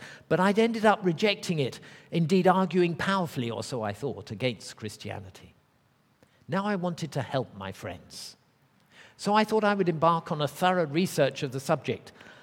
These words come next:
I made a plan to read the Quran, Karl Marx, uh, Jean-Paul Sartre, the ex-, existentialist philosopher, and the Bible. I happened to have a rather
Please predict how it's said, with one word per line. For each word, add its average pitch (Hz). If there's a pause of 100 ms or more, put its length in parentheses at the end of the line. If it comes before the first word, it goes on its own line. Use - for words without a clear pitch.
(180)
I 139
made 147
a 143
plan 147
to 127
read 123
the 120
Quran, 156 (280)
Karl 143
Marx, 160 (380)
uh, 104
Jean-Paul 139
Sartre, 180
the 107
ex-, -
existentialist 135
philosopher, 151 (440)
and 147
the 147
Bible. 123 (920)
I 120
happened 147
to -
have 127
a 123
rather 117